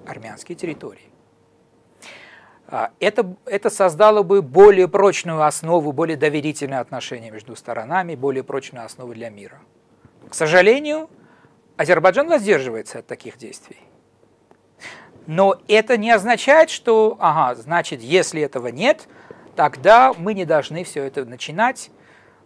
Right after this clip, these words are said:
потому что, опять-таки, э, даже вот в таких условиях все равно,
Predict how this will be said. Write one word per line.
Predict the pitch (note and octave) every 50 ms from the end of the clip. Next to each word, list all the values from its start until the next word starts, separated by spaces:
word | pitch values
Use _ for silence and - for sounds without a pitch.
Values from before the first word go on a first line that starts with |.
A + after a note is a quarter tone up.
| _ _
потому | - - D#3 F3+ A3+ G#3
что, | - - G3 F#3+
опять-таки, | - - - - F#3+ G3+ G3+ - - F#3 E3 - - E3 E3+ E3+ D#3+ - _ _ _ _ -
э, | - C3 B2+ B2+ C3 - - C#3+ A#2+
даже | E3 F3 F3 D3+ C#3 C3+ A2+ -
вот | A2+ B2 B2 -
в | - -
таких | - C3+ - - D3+ - -
условиях | A#2 - - - E3 G3 A3+ A3 B3 C#4+ D#4+ D4+ - - - _ - _ _ _ _ _ _ _ _ _ _ _ _ _ _
все | - - - - A#3+ A3
равно, | E3 E3 C#3+ B2+ - C3 C#3+ F3+ A3 C4+